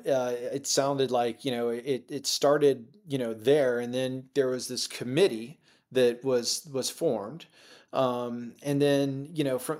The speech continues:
from the committee, it sounds like just being able to juggle all of these different initiatives that, at a global level, and then, um, you know, ultimately saying, "Hey, we need, we need someone to truly lead this from a strategy perspective,"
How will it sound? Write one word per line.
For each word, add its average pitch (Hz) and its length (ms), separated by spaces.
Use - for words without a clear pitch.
from 147 160
the 135 80
committee, 165 340
it 131 80
sounds 143 200
like 135 100
just 135 200
being 143 160
able 143 180
to 123 80
juggle 139 360
all 139 360
of 139 100
these 131 240
different 139 400
initiatives 131 720
that, 120 260
at 131 140
a 123 40
global 123 480
level, 117 520
and 135 160
then, 131 640
um, 120 580
you 160 140
know, 120 180
ultimately 131 460
saying, 120 260
"Hey, 135 220
we 120 140
need, 131 320
we 135 100
need 127 380
someone 127 280
to 113 60
truly 123 380
lead 117 340
this 107 260
from 110 220
a 104 80
strategy 107 560
perspective," - 680